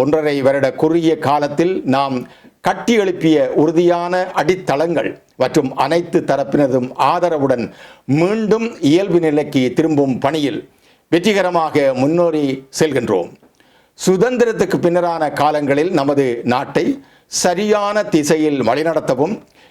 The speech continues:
தேசிய ரீதியில் அடைய வேண்டிய இலக்குகளை அடையவும், ஒற்றுமையாக வாழவும் வரலாற்றில் கிடைத்த பொன்னான வாய்ப்புகள் பெரும்பாலும்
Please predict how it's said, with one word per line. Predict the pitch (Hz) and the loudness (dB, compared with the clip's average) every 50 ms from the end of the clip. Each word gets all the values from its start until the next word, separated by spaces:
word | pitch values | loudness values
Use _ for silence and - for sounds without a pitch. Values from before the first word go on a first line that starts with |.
| _ _ _ _ _ | _ _ _ _ _
தேசிய | - 190 233 233 233 240 226 196 | 0 2 2 2 0 0 0 0
ரீதியில் | 180 185 190 180 175 180 185 185 180 | 2 0 2 2 2 2 2 2 0
அடைய | - 151 160 170 170 | 0 0 0 0 0
வேண்டிய | 160 165 160 156 156 147 | 0 0 0 2 0 2
இலக்குகளை | 139 143 160 160 - 165 139 151 151 143 143 139 147 | 2 0 0 0 0 0 0 2 0 0 0 0 -2
அடையவும், | 143 143 135 135 143 143 139 131 143 151 165 - | -2 -2 -2 0 0 0 0 0 0 -2 -2 -4
ஒற்றுமையாக | - - 131 117 165 156 151 151 147 139 131 113 123 | -2 -2 -2 0 0 0 0 2 0 0 0 0 0
வாழவும் | 120 123 143 151 147 127 117 92 90 85 - _ _ _ - - - _ _ _ | 0 2 0 0 0 -2 -2 -4 -4 -8 -12 _ _ _ -20 -20 -20 _ _ _
வரலாற்றில் | 127 135 151 170 165 170 170 160 156 - - 185 220 240 | -2 0 0 2 0 0 0 -2 -2 -2 -2 -2 -2 -2
கிடைத்த | - - 175 160 160 156 - 156 143 143 165 - | 0 0 0 0 0 2 0 2 2 2 0 0
பொன்னான | - 151 147 156 156 151 147 139 127 | 0 0 0 2 0 0 0 -2 0
வாய்ப்புகள் | 127 135 143 139 135 135 110 - 135 123 113 117 120 | 0 0 0 0 -2 -4 0 0 0 0 0 -2 -4
பெரும்பாலும் | - - - 151 160 160 143 143 135 123 120 117 110 107 | -8 -2 0 0 0 2 0 0 0 0 -2 -4 -4 -6